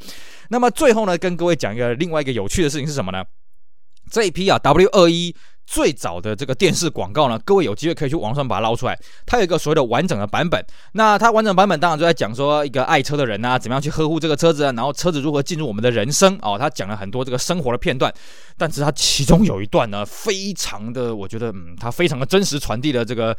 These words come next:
我们一般市井百姓对于 Benz 的生活面貌是什么呢？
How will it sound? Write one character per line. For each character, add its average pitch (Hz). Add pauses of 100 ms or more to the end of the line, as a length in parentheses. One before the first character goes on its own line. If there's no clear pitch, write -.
(160)
我 131
们 147
一 160
般 147
市 160
井 143
百 -
姓 160
对 147
于 131 (160)
Benz 165
的 139
生 226
活 175
面 202
貌 196
是 190
什 156
么 139
呢？ 131